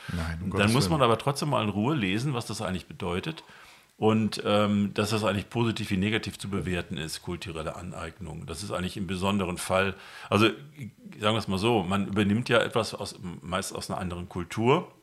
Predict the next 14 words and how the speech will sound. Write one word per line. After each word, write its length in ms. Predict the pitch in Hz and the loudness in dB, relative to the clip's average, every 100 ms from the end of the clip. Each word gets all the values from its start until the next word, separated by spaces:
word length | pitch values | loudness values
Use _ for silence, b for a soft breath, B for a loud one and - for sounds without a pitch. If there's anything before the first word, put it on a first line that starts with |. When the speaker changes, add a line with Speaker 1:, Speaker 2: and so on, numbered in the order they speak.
| _ | _
Speaker 2:
und 280 | 104 101 - | -2 -2 -4
verwendet 480 | - 98 95 101 | -4 0 0 0
es 160 | 98 - | -4 0
weiter, 460 | 87 85 80 73 - - - | 0 0 -2 -6 -8 -16 -12
zum 120 | 92 | -6
Beispiel 240 | 90 - 98 | -4 -4 -6
im 60 | |
Künstlerischen, 640 | 98 98 - 80 71 76 71 | -6 -6 -8 -10 -10 -10 -12
also 180 | 82 90 | -8 -2
Musik 300 | 98 107 - | 0 0 -2
zum 140 | 80 | -6
Beispiel, 340 | 71 73 - 69 | -6 -8 -10 -6
ne? 100 | 80 | 4
Speaker 1:
Ja. 160 | 104 | 4